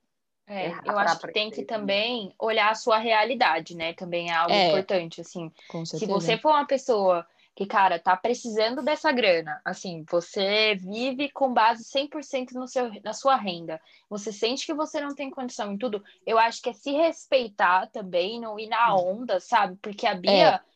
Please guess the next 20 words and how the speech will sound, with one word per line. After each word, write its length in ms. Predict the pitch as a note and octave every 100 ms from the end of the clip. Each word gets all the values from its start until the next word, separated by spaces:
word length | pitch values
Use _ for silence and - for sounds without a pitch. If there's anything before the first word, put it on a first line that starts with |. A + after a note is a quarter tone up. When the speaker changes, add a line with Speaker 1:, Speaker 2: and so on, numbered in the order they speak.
| _
Speaker 1:
ela 240 | A#3+ G#3+ A3+
não 100 | C#4
acordou, 640 | D4 F#4 D#4+ B3+ B3+ C4
tipo 240 | B3+ B3 A#3+
assim, 420 | G#3 B3+ A3+ G3+ - _ - _ -
é, 300 | G#3+ G3+ G3+
não 200 | G#3+ A3+
tinha 720 | - A#3 A#3 A3+ G#3+ F#3+ - - _
nenhuma 360 | A3 A3+ C4 D4+
condição 720 | - C#4+ B3+ - C4 A3+ B3+
e 40 | B3
tudo, 220 | B3+ A3+
ela 200 | G3+ F#4
tinha 420 | - E3 E3+ A3
as 100 | D#3+
Speaker 3:
Exato, 120 | E3 D#3
Speaker 1:
condições. 500 | D#3+ - F3+ D#3+ D#3+
Então, 60 | E3
Speaker 3:
exatamente. 360 | E3 E3 F3+
Speaker 1:
ela 200 | F#3 F#3